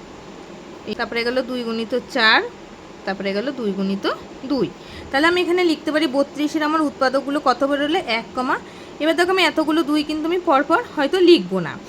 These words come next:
কী করে লিখবো? দুই দুগুণে চার, চার দুগুণে আট, আট দুগুণে ষোলো, ষোলো দুগুণে এইভাবে হচ্ছে আমার বত্রিশ। তাহলে আমি এখানে লিখতে পারি, আহ, এক কমা, দুই কমা,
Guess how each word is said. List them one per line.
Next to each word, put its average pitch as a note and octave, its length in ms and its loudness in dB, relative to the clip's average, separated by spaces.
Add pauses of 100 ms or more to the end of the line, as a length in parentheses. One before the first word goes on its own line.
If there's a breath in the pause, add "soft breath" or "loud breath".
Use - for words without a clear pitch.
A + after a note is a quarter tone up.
(380 loud breath)
কী - 160 -4
করে F#4 140 4
লিখবো? E4 240 2
দুই D4+ 220 0
দুগুণে D4+ 340 0
চার, D#4 300 4 (800)
চার C4+ 240 4
দুগুণে C#4 340 -2
আট, C4+ 240 4 (640 loud breath)
আট B3 180 4
দুগুণে C4 320 0
ষোলো, C#4 380 2
ষোলো D4 280 -2
দুগুণে B3 300 -4
এইভাবে C4 260 -2
হচ্ছে C4 320 -2
আমার C#4 220 -2 (460)
বত্রিশ। D4 460 0
তাহলে B3+ 160 2
আমি C#4 120 0
এখানে D#4 240 -2
লিখতে D4 300 -2
পারি, C4+ 280 0
আহ, - 880 -6 (200)
এক B3+ 80 0 (120)
কমা, C#4 300 2 (800)
দুই B3+ 280 -4
কমা, B3 340 2